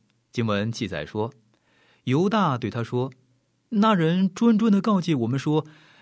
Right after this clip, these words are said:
你们的兄弟若不与你们同来，你们就不得见我的面。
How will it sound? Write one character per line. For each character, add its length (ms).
你 100
们 140
的 80
兄 260
弟 120
若 200
不 280
与 120
你 80
们 140
同 220
来， 340
你 100
们 140
就 100
不 260
得 120
见 200
我 140
的 80
面。 260